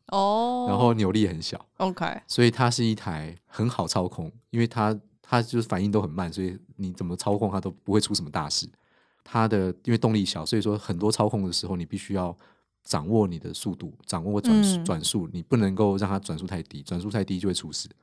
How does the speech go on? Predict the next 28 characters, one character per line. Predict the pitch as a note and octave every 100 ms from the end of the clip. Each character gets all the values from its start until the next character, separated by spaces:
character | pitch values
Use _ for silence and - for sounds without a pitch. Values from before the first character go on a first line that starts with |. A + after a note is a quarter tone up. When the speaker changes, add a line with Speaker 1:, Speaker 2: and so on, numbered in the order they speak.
| _ _ _ _ _
Speaker 2:
对， | A2 F#2
所 | A#2+
以 |
说 | A2
我 | G#2 F2+
就 | A2
是 |
慢 | A2 A2
慢 | G#2
慢 | G2+
这 | G2
样 | F2+
累 | D2
积， | - F2
所 | A2
以 | F2+
我 | F2
现 | G#2+
在 | G#2 G#2 G2+ - _ _ _ _ _
在 | - A2 G2+ F2+ F2
骑 | - F#2+
车 | F2+ G#2
的 | F#2+
时 | -
候， | F#2+
我 | E2+
都 | E2 F#2
会 | F#2+ F2 E2